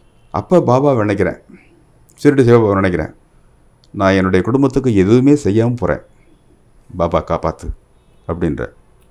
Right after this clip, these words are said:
கண்ணு மூடின உடனே அந்த காக்பிட்டுக்கு எதிர்த்தாப்புல ஒரு உருவம் நிக்குது, அபயஹஸ்தம்.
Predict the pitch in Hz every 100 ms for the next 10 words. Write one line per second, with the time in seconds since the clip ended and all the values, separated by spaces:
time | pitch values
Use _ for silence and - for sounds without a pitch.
0 | _ - 127 214 240 151 123 117 113 135
1 | 95 127 - _ _ _ _ 95 104 98
2 | - 160 180 - 151 - 101 113 123 139
3 | 143 185 139 98 - 131 131 98 - 71
4 | - _ _ - 110 98 90 -